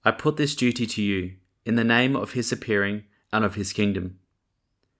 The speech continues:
Proclaim the message, and welcome or unwelcome, insist on it. Refute falsehood, correct error, call to obedience, but do all with patience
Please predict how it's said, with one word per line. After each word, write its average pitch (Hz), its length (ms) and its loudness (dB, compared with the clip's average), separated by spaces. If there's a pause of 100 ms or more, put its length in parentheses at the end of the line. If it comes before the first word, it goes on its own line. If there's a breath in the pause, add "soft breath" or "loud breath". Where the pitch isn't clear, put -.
(460)
Proclaim 139 500 4
the 160 80 0
message, 107 680 0 (440)
and 110 120 -2
welcome 131 540 4
or 117 180 4
unwelcome, 104 580 0 (260)
insist 113 480 2
on 98 100 2
it. 90 120 -8 (1200)
Refute 143 360 2
falsehood, 117 640 4 (360)
correct 135 480 2
error, 98 380 4 (280)
call 139 280 8
to 143 160 4
obedience, 104 800 2 (680)
but 113 160 6
do 131 180 8
all 135 200 8
with 135 180 6
patience 131 720 2